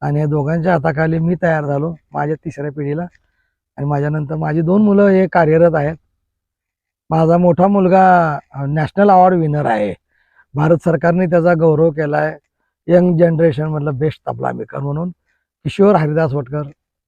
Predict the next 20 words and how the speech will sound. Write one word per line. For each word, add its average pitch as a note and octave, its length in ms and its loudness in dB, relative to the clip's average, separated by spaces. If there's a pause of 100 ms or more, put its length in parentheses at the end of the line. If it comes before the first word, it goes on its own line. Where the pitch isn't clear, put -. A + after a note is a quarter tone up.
(360)
हे E3 80 2
त्याचं D3+ 280 0
नाव D3+ 180 -2
आहे D3+ 220 -2 (720)
आणि D3 500 -2
त्यांना, C#3+ 720 -4 (840)
अ, C#3 140 -4
उस्ताद E3+ 440 0
बिस्मिल्ला E3+ 520 -2
खान F3 260 0
यांच्या D#3+ 280 -4
नावाने D#3+ 360 -6
पुरस्कार C3 460 -10
दिला F#2 260 -14
गेला F2 260 -16
आहे - 200 -20 (180)
भारत - 200 -6
सरकारकडून. F2+ 460 -14 (1200)
तर, D#3 260 0
अ, - 20 0